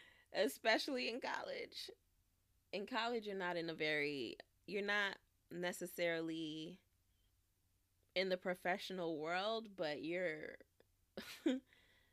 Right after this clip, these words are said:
you definitely have to deal with all the nuances of it. And that can weigh. It weighs on you. It brings you down,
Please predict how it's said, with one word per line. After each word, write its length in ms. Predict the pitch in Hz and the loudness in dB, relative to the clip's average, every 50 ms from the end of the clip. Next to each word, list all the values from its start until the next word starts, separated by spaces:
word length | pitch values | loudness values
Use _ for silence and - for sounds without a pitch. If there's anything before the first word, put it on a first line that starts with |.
| _ _ - | _ _ -4
you 120 | 220 240 | -4 0
definitely 480 | 220 240 240 285 285 - 277 254 247 262 | 4 6 4 4 4 2 -2 0 0 2
have 200 | 247 220 233 - | 2 2 0 0
to 100 | - 214 | -4 -6
deal 240 | 202 208 202 208 208 | -2 -2 -2 0 -2
with 140 | 202 196 - - | -2 -4 -4 -4
all 180 | - 196 196 190 | -2 -2 -2 0
the 120 | 190 185 | -2 -2
nuances 720 | 185 185 185 185 185 180 175 180 185 185 - 180 180 185 190 | -2 -2 -4 -4 -4 -4 -4 -4 -6 -6 -6 -8 -8 -6 -6
of 240 | - 170 175 180 | -6 -6 -4 -4
it. 240 | 180 180 180 - - - _ - _ _ _ _ _ _ _ _ _ _ _ _ _ _ _ _ _ _ _ _ _ _ _ _ _ _ _ _ _ _ _ _ _ - _ _ | -2 -2 -2 -4 -6 -12 _ -20 _ _ _ _ _ _ _ _ _ _ _ _ _ _ _ _ _ _ _ _ _ _ _ _ _ _ _ _ _ _ _ _ _ -20 _ _
And 680 | 175 180 185 185 185 175 175 170 170 165 - - - - _ _ _ _ _ _ _ _ _ _ _ _ _ _ _ _ _ _ _ _ _ - 175 196 | -8 -6 -6 -4 -4 -2 -4 -4 -6 -8 -10 -14 -16 -18 _ _ _ _ _ _ _ _ _ _ _ _ _ _ _ _ _ _ _ _ _ -12 0 6
that 240 | 233 233 294 349 | 6 6 6 6
can 180 | - 415 381 330 | 4 2 2 2
weigh. 540 | 311 311 339 440 480 453 330 226 185 170 - - | 4 4 4 4 4 2 2 2 0 -2 -2 2
It 180 | - 226 254 | 2 2 4
weighs 300 | 240 254 262 294 330 302 | 4 4 4 4 4 2
on 180 | 285 254 247 240 | 2 2 2 0
you. 140 | 226 220 208 | 0 0 0
It 180 | 202 208 214 220 | 0 -2 -2 -2
brings 260 | 220 220 247 277 247 | -2 0 0 2 2
you 120 | 262 247 | 0 0
down, 760 | 202 202 196 202 214 226 240 240 214 202 190 185 185 185 190 | 2 2 0 2 2 2 0 0 0 0 -2 -2 -4 -6 -8